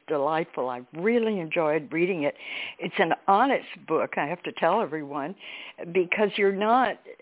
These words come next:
you, you, when you went into this, it was a, a shock, a-, and it's wonderful to read in here how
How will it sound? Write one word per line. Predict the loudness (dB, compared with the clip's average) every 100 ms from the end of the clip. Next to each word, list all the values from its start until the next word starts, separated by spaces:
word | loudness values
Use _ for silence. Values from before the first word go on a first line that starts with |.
| -2
you, | 2 4 2 0
you, | -2 -2 2
when | 0 0
you | -4
went | 2 2 4
into | 0 -2 -4 -4 -2
this, | -2 -2 -4 -18 -20 -20 -20 -8
it | 0
was | 2 2 0 -16 -6
a, | -6 -6 -8
a | -2 2
shock, | 4 4 0 -12 -18 _ -2
a-, | 0 2
and | 0 -2
it's | -8 -6
wonderful | -4 -2 -2 -2 -2
to | -2
read | -2 -2 0
in | -2
here | -4 -4 -4
how | -2 -2 0